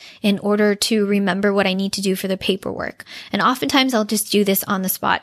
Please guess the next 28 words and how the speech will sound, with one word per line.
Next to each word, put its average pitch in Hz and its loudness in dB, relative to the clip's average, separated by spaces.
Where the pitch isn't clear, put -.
inside 208 0
the 202 -6
person's 190 -6
house - -4
as 185 -2
I'm 180 -6
talking - -2
to - -8
them. - -8
And 226 2
then 277 4
I 240 2
energetic-, 233 2
energetically 240 2
kind 202 -4
of 190 -8
close 233 0
the 226 -2
door 196 -2
to 190 -6
that - -6
patient, - -8
right? 214 0
I, 208 0
I 202 0
make 220 2
a 226 2
conscious 220 0